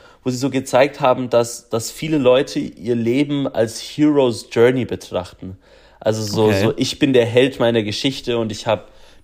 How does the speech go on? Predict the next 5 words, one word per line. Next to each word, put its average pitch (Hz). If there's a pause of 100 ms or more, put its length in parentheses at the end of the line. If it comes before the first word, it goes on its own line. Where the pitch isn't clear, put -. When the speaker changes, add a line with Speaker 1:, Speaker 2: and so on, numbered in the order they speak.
Speaker 1:
diese 127
Obstacles 131
überkommen 113
und, 101
ähm, 95